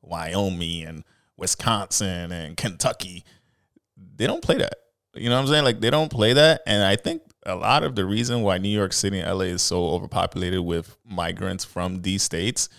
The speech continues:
is because they don't play that, right? So then, you know, folks who, you know, are experiencing this or who want,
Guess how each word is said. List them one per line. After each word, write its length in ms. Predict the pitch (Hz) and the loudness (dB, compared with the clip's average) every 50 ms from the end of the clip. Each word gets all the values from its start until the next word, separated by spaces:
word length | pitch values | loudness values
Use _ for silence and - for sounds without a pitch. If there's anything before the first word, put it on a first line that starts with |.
| - _ _ - | -20 _ _ -14
is 160 | - 95 87 | -12 -12 -10
because 500 | 87 95 - - - 104 113 123 113 95 | -10 -12 -10 -2 4 6 6 6 6 4
they 80 | 90 85 | 2 -2
don't 180 | 80 78 78 | -4 -4 -6
play 200 | - - 71 69 | -6 -6 -6 -4
that, 240 | 62 - - - - - | -4 -6 -6 -8 -8 -4
right? 340 | 87 90 87 87 90 87 78 | -4 -2 0 0 0 0 0
So 140 | - - 82 | -2 -2 -2
then, 360 | 90 87 87 87 85 80 - - _ _ _ | -2 -4 -4 -6 -8 -10 -14 -16 _ _ _
you 100 | - 98 | -10 -8
know, 220 | 90 82 82 78 - _ | -6 -6 -6 -8 -10 _
folks 380 | - 95 95 95 90 - 95 - | -4 -2 -2 0 0 -2 -4 -4
who, 520 | - 95 90 87 87 85 85 85 76 62 - - _ - | -4 -4 -4 -4 -4 -6 -6 -6 -8 -10 -12 -14 _ -10
you 80 | 98 | -8
know, 60 | 92 | -6
are 120 | 85 82 82 | -6 -6 -6
experiencing 400 | - - - 160 151 139 143 143 | -6 -4 -2 0 0 0 2 2
this 200 | 135 131 120 - | 4 4 4 4
or 160 | 101 92 92 | 2 2 2
who 120 | 98 98 | 0 0
want, 300 | 98 98 98 95 92 90 | 0 0 0 0 0 -2